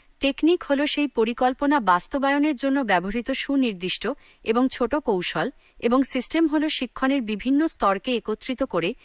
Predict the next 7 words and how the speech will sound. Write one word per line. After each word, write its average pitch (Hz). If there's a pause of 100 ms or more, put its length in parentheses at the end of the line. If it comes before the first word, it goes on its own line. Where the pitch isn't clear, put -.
(180)
একটি 269
কার্যকরী 240 (220)
এবং 262
সুসংগঠিত 285
কাঠামো 214
তৈরি 220
করা। 147